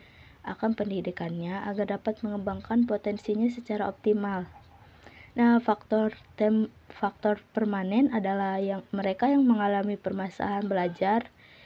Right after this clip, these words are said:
yang disebabkan faktor dari dalam diri anak itu sendiri. Sedangkan faktor temporel adalah anak yang berpotensi normal atau biasa,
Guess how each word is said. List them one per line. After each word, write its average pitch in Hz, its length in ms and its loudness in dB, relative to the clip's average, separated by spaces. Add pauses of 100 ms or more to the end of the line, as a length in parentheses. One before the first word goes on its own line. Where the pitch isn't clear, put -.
(180)
yang 233 120 6
disebabkan 226 800 2
faktor - 560 0
dari 202 320 0
dalam 220 360 4
diri 214 200 6
anak 196 280 -6
itu 208 160 -10
sendiri. 185 640 -2 (720)
Sedangkan 226 480 2
faktor 240 320 -2
temporel 220 560 0
adalah 185 480 -2
anak 247 320 0
yang 220 160 4
berpotensi 190 640 -4
normal 214 560 0
atau 202 240 -6
biasa, 185 720 -2